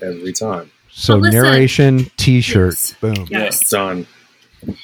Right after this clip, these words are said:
Speaker 3: Um, and Chris, I, I have to say, 'cause I'm the Rody Clinic, when it comes to your wife, if she needs help finding that mask for herself, you connect us immediately. And that goes for all of you and all of your partners. Paul can relate to the Rody side, and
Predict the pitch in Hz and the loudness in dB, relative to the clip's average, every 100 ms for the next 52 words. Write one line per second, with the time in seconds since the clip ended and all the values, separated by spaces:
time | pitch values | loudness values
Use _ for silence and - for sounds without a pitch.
0 | - _ 269 254 233 220 - 254 247 - | -20 _ 2 4 2 -2 -2 -2 0 0
1 | 349 254 - - 247 247 247 233 254 247 | 2 0 -6 -2 -2 -2 -4 0 0 -2
2 | 233 330 330 240 220 214 220 214 277 285 | -4 -2 -2 -2 -4 -4 -6 -6 -4 -6
3 | 240 208 185 175 202 170 247 247 - 247 | -8 -8 -8 -8 -12 -8 -4 -4 -2 -4
4 | 240 240 285 247 208 - 247 262 254 277 | -4 -2 -2 -4 -4 -6 -2 -2 -2 -2
5 | 262 - 247 247 247 220 233 254 - 247 | -4 -2 -2 0 -2 -2 -2 -2 -4 -6
6 | 233 254 - 269 247 214 220 262 262 - | -6 -4 -2 -4 -6 -12 -6 -6 -8 -10
7 | 311 302 311 180 170 - 240 247 240 202 | -4 -4 -6 -12 -10 -8 -4 -2 -2 -6
8 | 190 196 208 254 254 277 - 247 240 254 | -6 -4 -2 -4 -4 -6 -4 -4 0 0
9 | 320 277 277 269 220 226 247 254 254 - | -2 -4 -4 -4 -2 -2 -2 -6 -8 -4
10 | 277 202 208 208 - _ _ _ _ _ | -4 -4 -8 -8 -10 _ _ _ _ _
11 | _ _ _ - 269 294 302 302 311 302 | _ _ _ 0 2 2 -2 -2 0 -2
12 | 262 294 277 262 277 277 - 269 262 190 | -4 -6 -4 -4 -4 -6 -4 -4 -4 -8